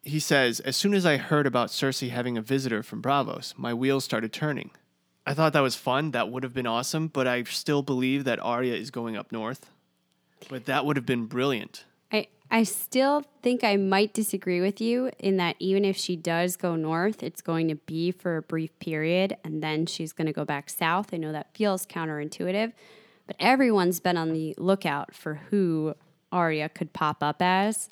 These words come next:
Speaker 1: Yeah, even if it's brief, I think the briefness will not matter because of what she's gonna be able to do. I think she's gonna take out Littlefinger. Again, we saw pictures of her before the season even started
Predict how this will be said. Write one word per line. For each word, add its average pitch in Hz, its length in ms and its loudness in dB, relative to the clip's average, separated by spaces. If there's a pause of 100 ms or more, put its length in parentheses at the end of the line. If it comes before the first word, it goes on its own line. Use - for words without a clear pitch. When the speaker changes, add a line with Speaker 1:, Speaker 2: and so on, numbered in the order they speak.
(160)
Speaker 1:
Yeah, 143 320 2
even 180 220 4
if 202 140 2
it's 143 100 -6
brief, 143 460 0
I 131 100 -2
think 147 320 -4
the 135 140 -4
briefness 135 580 -2
will 120 120 -2
not 131 280 0
matter 127 500 -2 (280)
because 131 460 -4
of 120 260 -12
what 131 200 -2
she's 127 300 -4
gonna 117 180 -4
be 117 140 -8
able 113 140 -8
to 113 80 -8
do. 135 260 -4
I 165 140 -2
think 247 200 0
she's 196 220 -4
gonna 185 140 2
take 175 260 -4
out 160 140 2
Littlefinger. 156 520 -4 (800)
Again, 147 380 0
we 156 140 0
saw 196 260 0
pictures 185 440 -8
of 156 120 -4
her 123 360 -4 (100)
before 156 340 -6
the 165 100 -2
season 143 360 -6
even 120 160 -6
started 135 420 -6